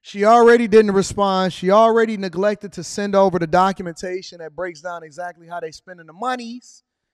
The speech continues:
the taxpayer monies. You got two weeks, Fawny.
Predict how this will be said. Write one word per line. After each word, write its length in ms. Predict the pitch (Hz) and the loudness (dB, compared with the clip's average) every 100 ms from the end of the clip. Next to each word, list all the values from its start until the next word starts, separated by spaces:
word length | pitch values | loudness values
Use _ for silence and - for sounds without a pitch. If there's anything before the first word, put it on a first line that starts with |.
| _ | _
the 80 | - | -18
taxpayer 560 | 185 214 196 - 202 185 | -6 -6 -6 -10 -10 -6
monies. 640 | 214 220 185 190 - - _ _ _ _ _ _ _ | -6 -4 -6 -10 -16 -20 _ _ _ _ _ _ _
You 120 | - 180 | -10 -4
got 240 | 180 160 | -2 -4
two 180 | - 247 | -6 -6
weeks, 340 | 240 220 165 | -6 -10 -12
Fawny. 460 | - 156 147 147 | -18 -18 -16 -18